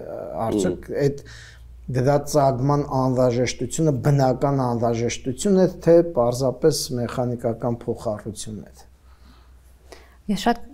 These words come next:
Speaker 3: ես կարծում եմ, շատ օրգանիկ ձևով դա ձևավորվեց, ը, և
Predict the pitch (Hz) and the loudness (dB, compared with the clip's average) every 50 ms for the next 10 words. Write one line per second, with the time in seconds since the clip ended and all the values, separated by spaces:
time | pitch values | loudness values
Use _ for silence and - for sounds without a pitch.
0 | - 180 202 202 196 202 - 208 208 - 247 233 - 214 214 208 - 180 170 170 | -2 0 0 0 0 -2 -2 -2 0 2 2 2 4 2 0 2 2 2 2 4
1 | 190 185 196 196 190 - 180 180 165 175 165 - - - 151 139 143 139 - - | 4 6 6 4 4 2 0 2 4 2 0 0 0 -2 -2 -2 -2 -4 -4 -4
2 | 151 143 143 147 139 135 143 139 143 139 151 202 311 - - - - - - - | -2 0 0 0 -2 -2 -4 -4 -2 0 0 0 0 -2 -6 -10 -10 -14 -18 -20
3 | - - - - - - - - - - - 170 175 175 175 170 170 165 165 165 | -20 -20 -20 -20 -20 -20 -20 -20 -16 -6 -2 0 2 4 4 4 4 4 4 4
4 | 160 160 160 156 160 160 156 - 151 151 - - - 170 180 180 | 2 2 2 0 0 -2 -4 -6 -8 -10 -10 -4 2 4 4 4